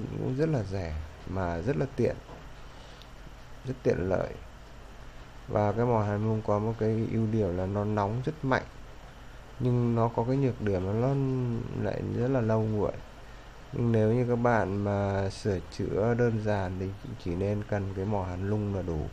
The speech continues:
không cần phải cái mỏ hàn điện. Mặc dù cái mỏ hàn điện thì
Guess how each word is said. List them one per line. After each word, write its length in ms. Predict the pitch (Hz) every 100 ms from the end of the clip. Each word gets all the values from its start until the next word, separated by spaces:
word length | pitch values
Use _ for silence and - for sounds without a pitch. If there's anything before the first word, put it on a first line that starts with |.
| - -
không 140 | 107 98
cần 160 | 98 92 92
phải 100 | - 78 - - - - - -
cái 100 | -
mỏ 80 | 104
hàn 220 | 95 82
điện. 140 | 82 - - 67 76 90
Mặc 140 | 90 95
dù 160 | 101 98
cái 80 | 120
mỏ 200 | 113 101
hàn 200 | 98 98
điện 300 | 101 82 92
thì 320 | 98 101 101